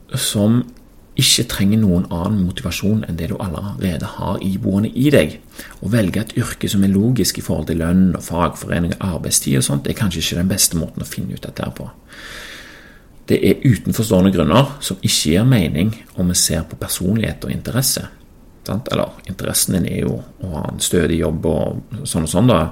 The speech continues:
Men, eh, men hva interesserte deg som barn, for eksempel? Og hvorfor? Kan spor av dette her fremdeles finnes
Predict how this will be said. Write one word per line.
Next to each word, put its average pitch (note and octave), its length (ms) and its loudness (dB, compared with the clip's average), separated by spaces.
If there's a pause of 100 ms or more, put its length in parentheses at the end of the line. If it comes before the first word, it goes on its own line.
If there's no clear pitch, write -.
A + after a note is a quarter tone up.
(480)
Men, F2+ 240 6
eh, D#2+ 520 4
men F#2+ 160 2
hva - 320 0
interesserte G#2+ 560 0
deg E2+ 240 -2 (240)
som F#2 320 0
barn, G2+ 500 0 (580)
for F2 120 -4
eksempel? - 460 -4
Og - 180 -4
hvorfor? - 400 0 (480)
Kan B2 200 2
spor G#2+ 440 2
av - 80 -6
dette A2+ 240 -4
her C3 200 -4 (220)
fremdeles F#2 600 0
finnes - 420 -2